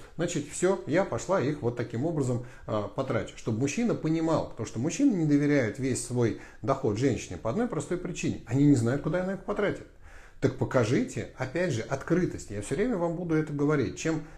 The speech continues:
более открыты ваши вот эти отношения, тем лучше. При этом нужно понимать, что женщина обязательно должна тратить какую-то,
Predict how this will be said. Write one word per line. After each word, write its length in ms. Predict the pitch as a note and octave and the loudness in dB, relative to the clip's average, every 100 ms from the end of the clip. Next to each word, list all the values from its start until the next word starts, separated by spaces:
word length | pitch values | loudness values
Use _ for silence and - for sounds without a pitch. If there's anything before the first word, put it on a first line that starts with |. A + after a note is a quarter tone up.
| - | -10
более 320 | A2 D#3+ D#3+ | 0 2 2
открыты 600 | D3 D3+ - F3+ F3+ - G#2+ | 0 -2 0 2 2 0 -2
ваши 380 | B2+ A#2 - | 0 -2 -4
вот 140 | F#2 - | -6 -4
эти 180 | F#2+ G2+ | -4 -6
отношения, 600 | A#2 C3+ - C4 F#3+ F#2+ | -4 -4 -2 -2 -2 -2
тем 200 | D#3 E3+ | -2 2
лучше. 400 | D#3 - - - - | 2 2 -6 -10 0
При 160 | E3+ | 4
этом 320 | D#3 - F2+ | 4 0 -4
нужно 240 | A#2+ D#3+ E3+ | -2 -2 -2
понимать, 460 | F3+ F3+ A#2 F#2+ - - - - - | -2 0 0 -2 -8 -18 -18 -18 -16
что 600 | - - D3+ D3+ D3 - - - - | -16 -2 2 4 2 -2 -18 -20 -6
женщина 520 | B2+ E3+ G3 - E3 - | 0 2 2 0 -2 0
обязательно 800 | D3 E3 C#3+ C3+ A2 G2 F#2 | 0 2 4 4 4 -2 -6
должна 420 | F#2 G#2 G#2 E3+ - | -2 -4 -2 -2 -2
тратить 440 | A2+ D3+ D#3+ A#2+ | -2 -2 -4 -8
какую-то, 640 | A2 - D3+ C#3 A#2+ G2+ | -10 -2 0 0 0 -2